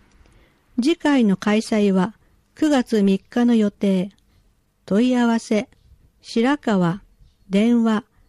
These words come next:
七一の五三零七。見どころ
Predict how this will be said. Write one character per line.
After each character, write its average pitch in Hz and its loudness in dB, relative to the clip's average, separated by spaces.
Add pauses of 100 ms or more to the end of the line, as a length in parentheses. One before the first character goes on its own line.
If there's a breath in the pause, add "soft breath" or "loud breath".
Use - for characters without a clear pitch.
(320)
七 262 2
一 277 0
の 175 0 (300)
五 247 2
三 214 -2
零 190 0
七。 185 -2 (3750)
見 208 -2
ど 269 0
こ 285 -2
ろ 269 -2